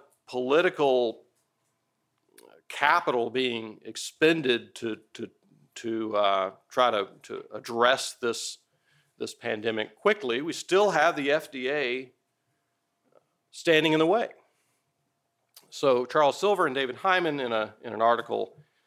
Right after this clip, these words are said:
from April of this year, said scientists are now studying whether remdesivir might be effective in fighting sars cov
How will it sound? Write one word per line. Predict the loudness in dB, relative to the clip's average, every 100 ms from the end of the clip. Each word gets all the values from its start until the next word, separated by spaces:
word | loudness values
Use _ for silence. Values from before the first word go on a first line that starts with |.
| _
from | -14 -10 -2
April | 0 2 0 0 -2 -10 _ _ _ _ _ -2
of | 0 0
this | -2 -4
year, | -4 2 2 2 -2 _ _ _ _ _ _ _ _ _ _
said | -8 -6 0
scientists | 2 2 0 -6
are | -6
now | -2 -4
studying | -2 0 0 0 -2 -6 _ _ _ _
whether | 0 2
remdesivir | 0 0 0 -2 -2 0
might | 0 0
be | -2
effective | -4 -2 -2 -4
in | -6
fighting | 0 0 0
sars | -2 0 0
cov | -4